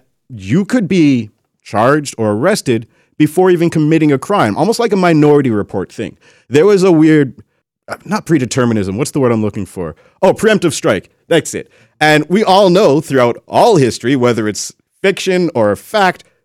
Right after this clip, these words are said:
preemptive strikes always go over well. There's never been a time it hasn't, right? Like, the war in Afghanistan went over great, right? Yeah, yeah. So a preemptive strike to attack people for committing crimes before they commit them is truly the storyline of a dystopia, and that's terrifying.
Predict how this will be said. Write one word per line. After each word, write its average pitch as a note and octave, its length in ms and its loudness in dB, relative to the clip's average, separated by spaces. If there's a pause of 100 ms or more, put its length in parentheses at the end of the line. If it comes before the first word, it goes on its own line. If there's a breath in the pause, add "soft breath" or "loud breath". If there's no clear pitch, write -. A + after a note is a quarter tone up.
(140)
preemptive C4 340 2
strikes A3+ 260 0
always A3 220 2
go C#3+ 160 2
over A#2 140 0
well. F#2+ 180 -6
There's E3+ 180 2
never A3+ 180 2
been A3 140 0
a G#3+ 80 0
time G#3 240 0
it F3+ 80 0
hasn't, D#3+ 300 0
right? E3 180 0
Like, C#3+ 240 -2 (220 soft breath)
the E3 100 2
war A#3 140 2
in A3 40 2
Afghanistan F#3 540 0
went E3+ 140 4
over C3+ 160 0
great, E3 420 0
right? D3 320 -2 (180 soft breath)
Yeah, G#3+ 300 0 (280)
yeah. - 260 0
So D#3 240 2
a D3 60 2
preemptive G#3 360 0
strike D#3+ 300 0
to C#3+ 100 0
attack F3+ 340 0
people E3+ 320 0
for A#2+ 360 0 (220 soft breath)
committing A#3 380 2
crimes F3+ 300 -2
before E3 220 -2
they D#3 100 0
commit C#3+ 400 -2
them D#3+ 300 -4 (140)
is E3+ 220 0
truly A3 560 -2
the E3+ 140 0
storyline E3 720 0
of C3 80 -2
a B2+ 60 -2
dystopia, C#3 800 -4 (140)
and A#2 100 -6
that's D3+ 180 -2
terrifying. A2 640 -4